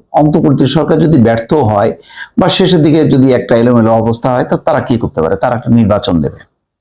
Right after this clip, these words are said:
নির্বাচন দিয়ে তারা চলে যেতে পারে। তো সেই নির্বাচনে তো আসবে হচ্ছে বিএনপি।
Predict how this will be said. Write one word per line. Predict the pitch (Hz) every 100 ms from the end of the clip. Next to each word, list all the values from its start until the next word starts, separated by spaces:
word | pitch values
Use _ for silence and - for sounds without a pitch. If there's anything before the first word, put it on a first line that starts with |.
| _ _ _ _
নির্বাচন | 156 131 123 127 117
দিয়ে | 156
তারা | 160 117 104 - -
চলে | 131 104
যেতে | 90 -
পারে। | - - _ - - -
তো |
সেই | - 185 190
নির্বাচনে | 190 170 160 160 147 131
তো | 120 131 107 - 120
আসবে | 107 107 117
হচ্ছে | 113 -
বিএনপি। | 120 110 104 80 -